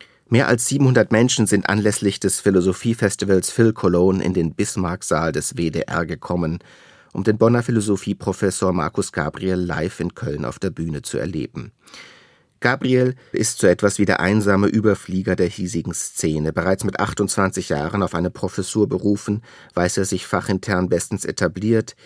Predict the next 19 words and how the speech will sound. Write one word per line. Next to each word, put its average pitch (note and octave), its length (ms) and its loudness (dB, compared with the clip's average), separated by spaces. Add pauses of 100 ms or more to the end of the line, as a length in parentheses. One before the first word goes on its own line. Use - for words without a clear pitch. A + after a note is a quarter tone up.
(220)
wie G#2 140 2
er G#2 120 4
auch G2+ 200 4
mit G2+ 180 0
seinem F#2+ 380 2 (260)
eher G2+ 240 4
populär G#2+ 560 2
gehaltenen F#2 580 0
Werk D#2+ 540 -4
Warum F#2+ 340 -4
es F#2 140 -8
die E2 160 -6
Welt D#2+ 260 -4
nicht - 240 -8
gibt - 360 -8 (280)
zum G#2 200 -2
veritablen F2+ 800 0
Bestsellerautor - 920 -2
aufstieg, - 600 -4